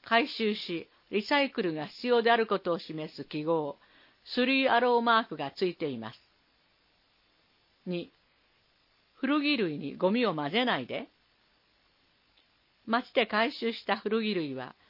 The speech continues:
そのまま古着として、または加工されて、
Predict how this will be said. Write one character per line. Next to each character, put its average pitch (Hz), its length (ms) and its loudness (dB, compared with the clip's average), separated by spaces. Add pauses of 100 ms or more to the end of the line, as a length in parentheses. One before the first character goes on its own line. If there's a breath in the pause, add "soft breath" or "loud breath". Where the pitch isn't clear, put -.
(200 soft breath)
そ - 180 2
の 269 140 2
ま 247 120 0
ま 208 320 -2
古 220 200 0
着 202 100 -6
と 165 140 -2
し - 160 -16
て、 - 200 -10 (360)
ま 202 120 0
た 202 140 2
は 160 140 -2
加 202 140 -6
工 269 220 2
さ 220 140 0
れ 202 160 -2
て、 170 260 -8